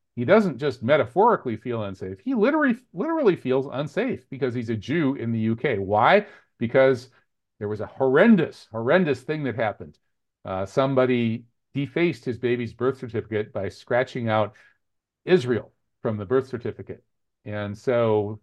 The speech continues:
that means it's, it's like they're living in nineteen thirties Germany, where Nazis would put notes on Jewish people's documents. Uh, and they're looking for the culprit that did this terrible crime by scribbling out the,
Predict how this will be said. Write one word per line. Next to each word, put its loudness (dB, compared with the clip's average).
that -2
means -4
it's, -10
it's -12
like -2
they're -2
living 0
in -4
nineteen 0
thirties -4
Germany, -6
where -8
Nazis -4
would -6
put -6
notes -2
on -6
Jewish -2
people's -8
documents. -12
Uh, 0
and -4
they're -2
looking 0
for -2
the -4
culprit -2
that -12
did 0
this -8
terrible 0
crime -2
by -6
scribbling -4
out -2
the, -10